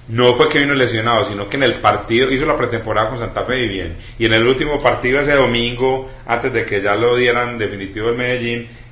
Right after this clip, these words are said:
eh, tuvo como un desgarro, una distensión, pero como que no es nada grave. Aunque eran tres semanas, ya van dos.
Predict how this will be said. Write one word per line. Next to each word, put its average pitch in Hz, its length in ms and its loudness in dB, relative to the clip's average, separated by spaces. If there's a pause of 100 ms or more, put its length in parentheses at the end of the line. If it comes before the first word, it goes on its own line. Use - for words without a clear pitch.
eh, 92 560 -2
tuvo 101 280 -4
como 98 260 -6
un 92 120 -8
desgarro, 104 580 -4
una 101 260 -6
distensión, 95 580 -8 (340)
pero 101 420 0
como 95 220 -6
que 95 80 -8
no 92 100 -8
es 92 60 -8
nada 107 140 0
grave. 101 360 0 (320)
Aunque 101 240 -2
eran 117 200 2
tres 127 220 2
semanas, 131 340 0
ya 101 100 0
van 107 180 -2
dos. 101 360 -6